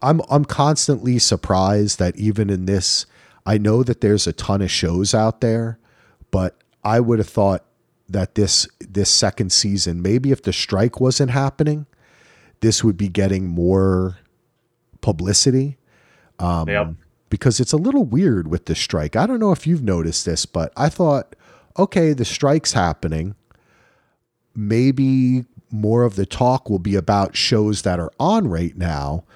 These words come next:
Speaker 1: but people seem to be obsessed with going back and watching old shows or talking about the strike itself, which of course, I mean,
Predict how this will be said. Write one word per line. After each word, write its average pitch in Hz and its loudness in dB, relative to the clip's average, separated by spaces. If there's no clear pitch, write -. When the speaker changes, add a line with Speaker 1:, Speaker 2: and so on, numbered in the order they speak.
Speaker 1:
but 127 2
people 202 0
seem 180 0
to 139 -2
be 143 0
obsessed - -2
with 110 0
going 107 2
back 110 -2
and 87 -2
watching 95 -2
old 127 0
shows 113 0
or 95 0
talking 107 0
about 95 0
the 87 -4
strike 101 -2
itself, 127 0
which 87 -2
of 80 -6
course, 82 -4
I 69 -2
mean, 73 -4